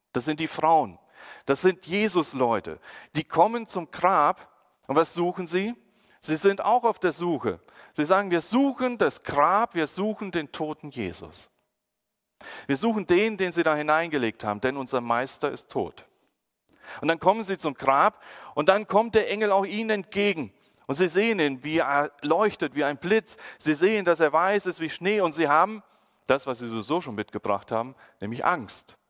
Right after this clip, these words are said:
Sie kommen ja von Karfreitag her. Der Herr ist gestorben. Sie müssen ja gucken, was passiert da noch.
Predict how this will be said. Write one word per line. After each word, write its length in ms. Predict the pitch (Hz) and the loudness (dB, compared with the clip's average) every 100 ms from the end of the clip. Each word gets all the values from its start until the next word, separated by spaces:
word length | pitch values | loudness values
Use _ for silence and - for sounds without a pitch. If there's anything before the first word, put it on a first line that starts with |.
| _ _ - - - | _ _ -18 -18 -12
Sie 140 | - 147 | -4 0
kommen 180 | 196 | 2
ja 80 | 180 | 2
von 160 | 165 160 | -2 2
Karfreitag 680 | 175 - 196 208 185 160 | 0 2 2 4 2 -2
her. 180 | 139 117 | -2 -4
Der 200 | - 147 | 2 0
Herr 200 | 147 190 | 2 -2
ist 100 | 180 | -2
gestorben. 500 | 175 - 180 190 170 - - | -4 -2 0 2 0 -6 -10
Sie 120 | - | -4
müssen 160 | 180 185 | -2 0
ja 80 | 175 | 0
gucken, 300 | 220 214 175 | -2 0 0
was 160 | 170 | 0
passiert 480 | - 165 - 226 220 | 0 -2 0 -2 2
da 100 | 170 | 0
noch. 240 | 170 214 | 2 0